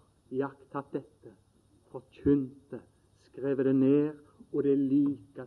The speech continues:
tilgjengelig for meg og deg gjennom deres skrifter. Livets ord, og dette skriver vi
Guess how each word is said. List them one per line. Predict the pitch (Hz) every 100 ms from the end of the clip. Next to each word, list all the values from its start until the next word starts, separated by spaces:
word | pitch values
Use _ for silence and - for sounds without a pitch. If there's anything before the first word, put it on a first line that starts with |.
| -
tilgjengelig | 135 127 123 123 123 120 123 _
for | 131
meg | 123 123
og | 120
deg | 127 117
gjennom | 120 117 117
deres | 107 107
skrifter. | - - - 95 _ _ _ _ _ _ _ _ _ _ _ _ _ _ _ _ _ _ _ _ _ _ _ _ _ _ _ _ _ _ - _ _ _ - _ - _ _ _ _ _
Livets | 107 113 123 127 123 127 - - _ _ _ _ _
ord, | 123 127 127 117 95 - _ - _ _ _ _ _ _
og | 117 101
dette | 131 - _ _ - 113 -
skriver | - 117 117 110 107
vi | 107